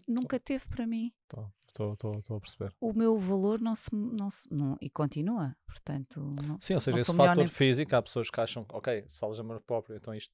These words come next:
Speaker 2: devia estar desconsiderado.
Speaker 1: Isso.
Speaker 2: E agora tiveste de puxar para aqui quase para te validares, mas
Speaker 1: Não.
Speaker 2: para ti era, era um, um
Speaker 1: Não.
Speaker 2: não tema, ou podia ser um tema, mas um tema com não tanto peso, não é?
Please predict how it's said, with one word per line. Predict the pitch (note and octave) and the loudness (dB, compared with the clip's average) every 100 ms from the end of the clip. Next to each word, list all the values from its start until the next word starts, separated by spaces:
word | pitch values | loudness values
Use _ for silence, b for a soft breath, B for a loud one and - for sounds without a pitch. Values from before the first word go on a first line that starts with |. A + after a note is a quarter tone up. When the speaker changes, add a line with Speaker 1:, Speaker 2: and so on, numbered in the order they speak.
| _ | _
Speaker 2:
devia | A2 | -8
estar | - | -6
desconsiderado. | G#2 - A2 - G#2 G2 G2 A#2 D3 _ | -6 -8 -10 -8 -6 -6 -6 -8 -14 _
Speaker 1:
Isso. | G#3 F#3 - - _ | -6 -6 -8 -14 _
Speaker 2:
E | A2 | -4
agora | G#2+ | -4
tiveste | - A2 A2+ | -2 -4 -4
de | _ | _
puxar | - - A#2+ | 2 6 6
para | A#2+ | 4
aqui | A2 A#2+ | -2 -2
quase | A#2+ A2+ | -6 -4
para | - | -6
te | - | -6
validares, | A2 A2+ A2 G#2+ A#2+ A#2+ | -4 -2 0 0 -2 -4
mas | B2 C#4+ | -2 2
Speaker 1:
Não. | E4+ F#4 | 2 2
Speaker 2:
para | E4 | 0
ti | - | 0
era, | C3 B2+ B2+ C3+ | 2 2 2 2
era | B2 B2 | 2 2
um, | B2 | 2
um | A#2+ | 2
Speaker 1:
Não. | C3 | 4
Speaker 2:
não | C3 B2+ | 6 6
tema, | D3 D#3+ F#2 | 6 4 2
ou | |
podia | F#2 A#2 B2 | 0 4 4
ser | - C#3 | 6 2
um | |
tema, | B2+ C#3 D#3+ | 4 2 2
mas | C3+ A#2+ | 2 2
um | |
tema | B2 B2+ B2+ | 2 0 0
com | B2+ | -2
não | B2 A#2+ A#2+ | -2 -4 -4
tanto | B2+ A2+ | -4 -4
peso, | - F#2 F#2 | -6 -8 -6
não | |
é? | G2 | -8